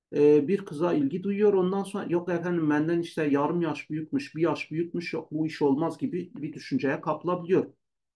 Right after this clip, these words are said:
Ondan sonra kendinden çok daha genç biriyle evlenmekten insanlar çekinebiliyor. Farklı din, dil, ırk ve milliyetlerle insanlarla evlenmekten çekinebiliyor.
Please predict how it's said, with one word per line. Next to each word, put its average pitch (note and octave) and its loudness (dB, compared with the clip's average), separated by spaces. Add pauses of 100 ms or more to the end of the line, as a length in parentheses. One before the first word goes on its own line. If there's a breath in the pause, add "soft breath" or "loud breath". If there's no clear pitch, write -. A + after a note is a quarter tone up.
(540)
Ondan F#3+ 6
sonra G#3+ 2
kendinden G3 -2
çok A3 0
daha G3 2
genç G#3+ 0
biriyle G3 -2
evlenmekten D#3+ 0
insanlar E3 0
çekinebiliyor. E3+ 2 (1200)
Farklı E3+ 2
din, F3+ 0
dil, F3+ -2
ırk F3+ -2
ve E3+ 0
milliyetlerle E3 -2
insanlarla D#3 0
evlenmekten C#3 0
çekinebiliyor. D#3+ 0